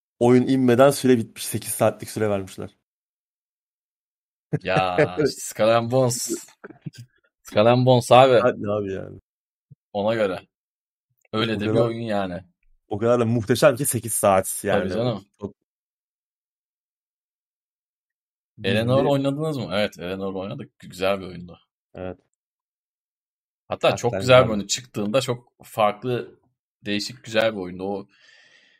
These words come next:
Speaker 2: mimikler
Speaker 1: Mimik. Ya bugün bile
Speaker 2: olayı iyiydi tabii.
Speaker 1: bugün bile çok iyi o teknoloji yani.
Speaker 2: Evet. Adam
Speaker 1: Çünkü
Speaker 2: yalan
Speaker 1: bütün
Speaker 2: mı
Speaker 1: olayı
Speaker 2: söylüyor,
Speaker 1: Ha, işte
Speaker 2: suçlu
Speaker 1: her
Speaker 2: mu
Speaker 1: şey
Speaker 2: değil mi
Speaker 1: mimik.
Speaker 2: anlıyorsun.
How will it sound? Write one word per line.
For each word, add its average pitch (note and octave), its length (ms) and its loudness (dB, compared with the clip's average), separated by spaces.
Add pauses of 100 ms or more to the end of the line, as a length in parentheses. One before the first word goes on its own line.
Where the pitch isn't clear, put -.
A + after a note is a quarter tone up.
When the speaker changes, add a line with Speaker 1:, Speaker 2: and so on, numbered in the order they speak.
(300)
Speaker 2:
mimikler A2+ 800 -4
Speaker 1:
Mimik. G#2 600 -8
Ya G2+ 260 0 (100)
bugün B2+ 520 0
bile A#2 220 4
Speaker 2:
olayı A#2 220 4
iyiydi G#2+ 320 -8 (100)
tabii. F2 260 -4 (260)
Speaker 1:
bugün B2 320 -2
bile C#3+ 240 2
çok B2 340 -6
iyi C3 220 4
o A#2 100 6
teknoloji G2+ 480 -4
yani. F#2 320 -6
Speaker 2:
Evet. F2 360 -16 (600)
Adam G#2 200 0
Speaker 1:
Çünkü F#2 120 -4
Speaker 2:
yalan A2 160 4
Speaker 1:
bütün A#2 100 0
Speaker 2:
mı A2+ 60 -2
Speaker 1:
olayı A2 140 -2
Speaker 2:
söylüyor, A#2 520 0 (240)
Speaker 1:
Ha, A#2 200 -2
işte - 180 -8
Speaker 2:
suçlu A#2 220 -4
Speaker 1:
her A#2+ 80 4
Speaker 2:
mu A#2 60 -4
Speaker 1:
şey C3 100 0
Speaker 2:
değil - 120 -2
mi A#2+ 40 -4
Speaker 1:
mimik. A2+ 160 -4
Speaker 2:
anlıyorsun. G2+ 380 -12